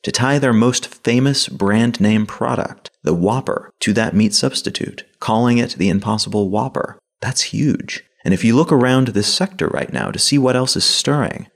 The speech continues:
you'll see a lot of players, including meat-focused companies like Tyson Foods,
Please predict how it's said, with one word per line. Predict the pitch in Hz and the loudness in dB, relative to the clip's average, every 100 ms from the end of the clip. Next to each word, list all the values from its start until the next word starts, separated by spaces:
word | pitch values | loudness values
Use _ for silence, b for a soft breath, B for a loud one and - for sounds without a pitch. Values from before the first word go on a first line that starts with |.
| - | -2
you'll | 90 | 0
see | 101 151 - | 2 2 0
a | 101 | -2
lot | 95 120 135 | 0 0 0
of | 101 - | -6 -6
players, | 131 131 101 - - - - | 0 0 0 -4 -10 -8 2
including | 98 - 151 151 120 | 2 4 4 4 4
meat-focused | 120 - - 113 117 - | 2 2 -2 -2 -2 -2
companies | 98 101 95 87 | -2 0 0 0
like | 87 | -4
Tyson | - 82 - - | -4 -4 -2 -4
Foods, | - 180 - - - | -2 0 0 -2 -6